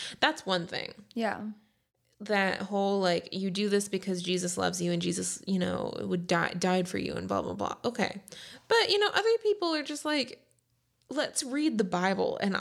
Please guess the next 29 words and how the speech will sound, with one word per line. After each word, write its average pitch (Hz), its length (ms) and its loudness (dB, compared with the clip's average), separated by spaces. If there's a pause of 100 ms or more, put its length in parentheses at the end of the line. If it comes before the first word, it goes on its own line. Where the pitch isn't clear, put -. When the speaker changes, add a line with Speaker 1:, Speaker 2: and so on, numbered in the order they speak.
Speaker 1:
it'll 202 280 4
explain 180 580 -2
to - 120 -8
you - 100 -8
why - 240 -2
this - 220 -4
is 165 160 -8
right." - 420 0
And 247 100 -10
I'm 285 120 -8
just 233 180 0
like, 202 180 2
Speaker 2:
Mm-hmm. - 960 -16
Speaker 1:
"No, 277 180 -6
it - 100 -4
won't." 196 340 -8 (380)
Speaker 2:
Yeah. 220 280 -6 (260)
Speaker 1:
Because 247 320 -4
this 277 200 -2
is, 269 200 -2 (800)
this 339 160 2
is 311 100 6
a 233 100 8
book. - 580 -2 (380)
Speaker 2:
<laughs> 240 80 0 (800)
Speaker 1:
It's - 100 -6
a 240 100 4
fucking 302 540 0
book. - 380 -4